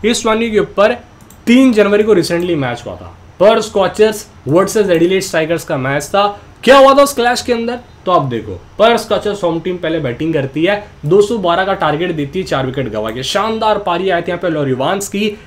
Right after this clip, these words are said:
एटी थ्री runs की नाबाद, और fastest फिफ्टी उन्होंने लगाई थी पर्थ Scotsers की teams की तरफ से, of all time बात करते हैं तो। Adelaide स्ट्राइकर्स chase करने आई, वन सिक्सटी नाइन रन पे रुक गई पूरी टीम।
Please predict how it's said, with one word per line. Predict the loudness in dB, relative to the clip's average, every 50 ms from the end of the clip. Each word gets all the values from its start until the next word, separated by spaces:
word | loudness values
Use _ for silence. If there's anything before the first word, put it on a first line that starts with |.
| -8 -2 -2
एटी | 0 2 2 0
थ्री | 0 0 -2 0 0 0
runs | 0 0 -2 -4 -6
की | -6 -8 -8 -8 -10 -14 -12 -6
नाबाद, | -4 -4 -2 0 0 0 0 -2 -4 -8 -18 -20 -20 -20 -20 -20 -16 -4 0
और | 2 2 2 2
fastest | 0 0 0 0 0 0 -2 -2 -4 -2 -2
फिफ्टी | -2 -4 -2 0 -2 -2
उन्होंने | 0 0 -2 0
लगाई | -2 0 0 0 -2 -2
थी | -2 -6
पर्थ | -6 -2 -2 -2 -2 -4
Scotsers | -4 -6 -6 -4 -4 -6 -6 -6 -10 -14 -18 -20 -20 -20 -14 -6
की | -4 -4
teams | -4 -2 -2 0 0 0 -2 -4
की | -4
तरफ | -4 -4 -6 -6
से, | -10 -12 -14 -14 -14 -16 -20 -20 -20 -14 -6 -4
of | -4 -4 -2 0 2
all | 4 4 4 4
time | 2 0 0 0 -2
बात | -4 -4 -6 -8 -10
करते | -12 -12 -12 -12 -16
हैं | -16 -16
तो। | -16 -16 -18 -18 -20 -20 -20 -20 -20 -20 -20 -20 -20 -20 -20 -20 -10 -2 0
Adelaide | 0 2 4 4 4 4
स्ट्राइकर्स | 2 0 -2 -2 -2 -4 -6 -4
chase | -2 -2 -2 -2 -4
करने | -4 -4 -2 -2 -4
आई, | -4 -6 -10 -14 -20 -20 -10 0
वन | 4 4 4 4 4
सिक्सटी | -2 -6 -6 -6 -6 -2 0 2
नाइन | 2 2 2 2
रन | 0 -2 0
पे | -2 -2
रुक | -2 -2 -4 -4
गई | -6 -6 -6
पूरी | -6 -6 -8 -8
टीम। | -8 -10 -14 -16